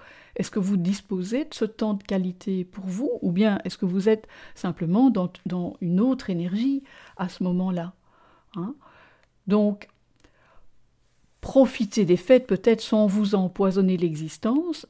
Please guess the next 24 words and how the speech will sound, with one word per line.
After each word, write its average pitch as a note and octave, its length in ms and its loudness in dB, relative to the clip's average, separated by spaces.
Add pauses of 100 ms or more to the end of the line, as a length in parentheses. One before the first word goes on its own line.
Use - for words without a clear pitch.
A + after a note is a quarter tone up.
et F#3+ 420 0 (520)
avec, F3 540 -4
avec F3 340 -4
le, E3 340 -6
l'obligation E3+ 840 -2
d'avoir E3 340 0
des D3+ 80 -4
bonnes D#3+ 200 0
résolutions D#3+ 680 0 (480)
et F#3+ 80 2
réfléchissez G#3+ 580 2
à G#3 140 4 (160)
quel C4 340 6
est C4 80 8
le G#3+ 160 6
bon F3+ 200 0
moment G#3+ 300 4
pour B3+ 180 -2
vous. C#4 360 -2
Alors F3+ 200 -2
peut-être F#4+ 420 2
que - 80 -4
pour G3+ 240 -4
vous, F#3+ 360 -2